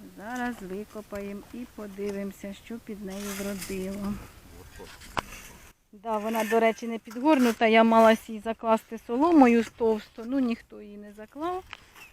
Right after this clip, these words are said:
Так вона, бідна, і росла. Тут не на поверхні ґрунту. Да, вродила не, о, не така, як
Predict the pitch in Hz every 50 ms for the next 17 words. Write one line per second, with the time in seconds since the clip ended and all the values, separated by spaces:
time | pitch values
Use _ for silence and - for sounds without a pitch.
0 | _ _ _ _ _ _ _ _ _ _ _ _ _ _ _ _ _ _ _ _
1 | _ _ _ 247 240 262 - _ 214 214 214 202 196 185 190 233 226 214 220 226
2 | 220 202 - - _ - 226 233 226 233 226 214 - - 208 202 208 208 196 196
3 | - - _ _ - _ _ _ _ - - _ - - - - - 208 196 -
4 | 220 208 208 208 208 202 - 214 208 202 202 202 208 202 - - 220 208 208 185
5 | 214 202 202 196 202 202 190 - - 220 220 208 - - - _ _ _ _ _
6 | - _ _ _ _ _ _ _ _ _ _ _ 202 170 175 175 - - - 190
7 | 190 185 180 202 214 190 - 208 - - - - - 208 208 208 208 214 208 202
8 | 202 220 226 220 214 208 202 - - _ - 233 240 233 220 214 202 202 190 165
9 | 226 254 269 262 233 - 240 240 220 - - 233 220 220 220 220 220 208